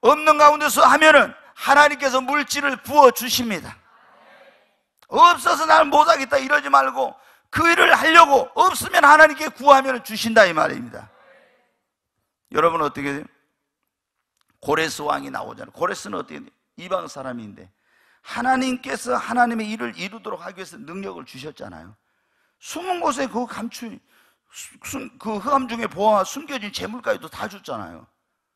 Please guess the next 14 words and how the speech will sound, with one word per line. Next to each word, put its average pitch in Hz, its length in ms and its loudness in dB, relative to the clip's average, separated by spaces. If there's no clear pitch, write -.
좀 269 200 -8
전에 233 160 0
말씀드렸잖아요. 151 720 -10
역사적으로 139 580 -8
보면 101 100 -18
리디아라고 190 560 -6
하는 165 140 -10
나라가 147 400 -4
엄청난 370 840 -12
금은 269 340 -20
보화를 208 300 -4
많이 175 260 -8
가지고 170 300 -18
있었는데 131 640 -12